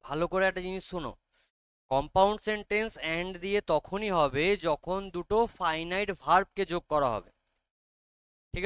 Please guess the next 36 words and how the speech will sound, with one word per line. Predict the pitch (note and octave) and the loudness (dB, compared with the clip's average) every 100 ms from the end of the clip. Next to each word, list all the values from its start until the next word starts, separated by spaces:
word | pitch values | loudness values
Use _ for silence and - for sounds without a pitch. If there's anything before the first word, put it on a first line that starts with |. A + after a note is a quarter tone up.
| G#3 | 0
আছে? | F#3+ - _ _ _ _ - | 0 -8 _ _ _ _ -2
ফাইনাইট | D3+ D#3+ F3+ E3 | 0 2 0 2
ভার্ব | F3 F3 F3+ | 2 2 0
মিন্স | A3 B3 F#3 | -4 -4 -2
বাংলায় | D#3 D#3 E3 E3 | 0 0 -2 -2
যদি | E3+ | -4
আমি | E3+ D#3+ | -4 -2
বলি | E3 C#4+ - | -2 -2 -4
তো | B3+ - | -10 -6
সমাপিকা | E3 F3+ F3+ F3 F3+ - | 2 2 2 0 -2 -2
ক্রিয়াকে | D#3+ D3+ C#3+ C#3+ | -2 -2 -2 -6
যখন | C3+ G#3 D4+ - _ _ _ _ - | -2 -2 -4 -12 _ _ _ _ -6
যোগ | E3+ F#3 E3 | -2 0 4
করা | D3 | 4
হবে। | B2+ C3 | 4 2
দেখো | D#3 F#3+ | 0 -2
এখানে | F#3 G3 G3 | -2 -2 -2
দুটো | - G3 F#3+ | -6 -4 0
ফাইনাইট | D#3+ E3+ F#3+ E3+ | 0 0 -2 2
ভার্ব | F#3+ - | 2 2
যোগ | E3 E3 | -2 0
হচ্ছে | F3 - F3 | -2 -2 -6
কি | D3+ | -6
না। | G2+ E2 _ _ _ _ _ _ _ _ _ _ _ F3+ | -8 -10 _ _ _ _ _ _ _ _ _ _ _ 0
দেখো | F#3+ F#3 | 2 4
এখানে | G3 G#3 | 4 2
একটা | A3 F#3+ | 2 0
ওপেন্ড | - G#3+ A3 G#3+ | 2 0 2 0
বলে | G#3+ G3 | 0 0
শব্দ | F#3 F#3 F3+ | 0 6 6
আছে, | E3 A#2 - _ _ _ _ _ - | 6 -2 -14 _ _ _ _ _ -12
এটা | - F3 | -6 0
তো | D#3+ | 6
ভার্ব, | G#3 F3 _ _ _ _ _ _ _ _ _ _ - | 6 6 _ _ _ _ _ _ _ _ _ _ 0
ফাইনাইট | F#3+ G3 A3+ G3+ | 0 2 2 2
ভার্ব। | F3+ A#2+ | 2 2